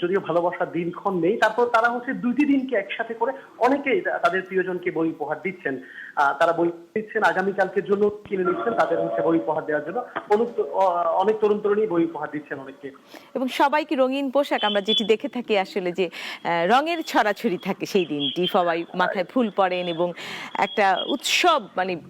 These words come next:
Speaker 2: এরকম একটি ভাব।
Speaker 1: আহ, শাহাদাত শাহরিন, আমি শুরুতে বলেছিলাম যে তার পোশাকে অনেকটাই, আহ, প্র-, আহ, সবার পোশাকে সাজসজ্জা ছিল। ফাল্গুনের রঙে আজকে একুশে বইমেলাটি, আহ,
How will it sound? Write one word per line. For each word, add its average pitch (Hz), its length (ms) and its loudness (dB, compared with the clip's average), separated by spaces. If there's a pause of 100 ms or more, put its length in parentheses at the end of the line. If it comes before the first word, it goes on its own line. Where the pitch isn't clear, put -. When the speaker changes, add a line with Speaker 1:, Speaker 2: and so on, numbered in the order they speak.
(720)
Speaker 2:
এরকম 202 260 -2
একটি - 220 -4
ভাব। - 80 2
Speaker 1:
আহ, 185 120 2
শাহাদাত 233 240 -2
শাহরিন, 254 240 2
আমি 254 140 0
শুরুতে 277 420 2
বলেছিলাম 196 680 0
যে 202 120 -2
তার 190 460 4
পোশাকে 226 360 -4
অনেকটাই, 214 380 0 (320)
আহ, 156 160 4 (120)
প্র-, - 380 -6
আহ, 175 560 2
সবার 269 280 4
পোশাকে 233 440 -6
সাজসজ্জা 190 520 -2 (100)
ছিল। 175 160 2
ফাল্গুনের 214 480 2
রঙে 226 300 2
আজকে 226 320 -2 (300)
একুশে 220 300 -4
বইমেলাটি, 190 480 2
আহ, 185 60 -2